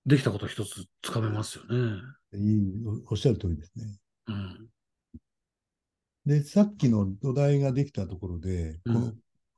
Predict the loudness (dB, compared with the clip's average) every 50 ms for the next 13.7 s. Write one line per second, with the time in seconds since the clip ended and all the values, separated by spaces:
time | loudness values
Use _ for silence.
0 | _ _ _ 0 0 2 2 2 2 2 2 2 2 0 -2 -4 -6 -8 -8 _
1 | _ _ _ -4 0 2 2 2 0 -2 -4 -4 -4 -2 -4 -4 -6 _ _ _
2 | _ _ _ 2 4 6 8 10 10 10 8 8 4 2 2 2 0 0 -2 -4
3 | -4 -4 -4 -2 -2 -2 -2 -2 -4 -4 -4 -4 -4 -4 -6 -10 -12 -14 -14 -14
4 | -6 -2 0 0 0 0 -2 -2 -2 -2 -2 -4 -6 -6 -6 -8 -12 _ _ 2
5 | 2 4 2 0 0 2 2 4 6 6 6 4 2 2 2 4 4 4 4 4
6 | 4 4 4 2 2 0 -2 _ _ _ _ _ _ _ _ _ _ _ _ _
7 | 0 2 2 2 2 0 -2 -4 -4 -2 -2 -2 -2 -4 -4 -4 -6 -8 -10 -14
8 | _ _ _ _ _ _ _ _ _ _ _ _ 2 2 2 2 0 -4 -6 -4
9 | -4 -4 -4 -8 -12 _ -8 -8 -8 -8 -10 -14 _ _ -8 -6 -6 -4 0 2
10 | 2 4 4 4 4 2 2 0 0 -2 -4 -2 -2 -4 -8 -6 -4 -2 -2 -2
11 | -2 -4 -10 -12 -14 -20 -20 _ _ _ _ _ _ _ _ -16 -14 -8 -4 -2
12 | -2 0 2 4 4 4 4 4 2 0 -2 -4 -4 -2 -2 -2 -2 -2 -2 -2
13 | -2 -2 0 0 0 -2 -4 -4 -4 -4 -4 -6 -12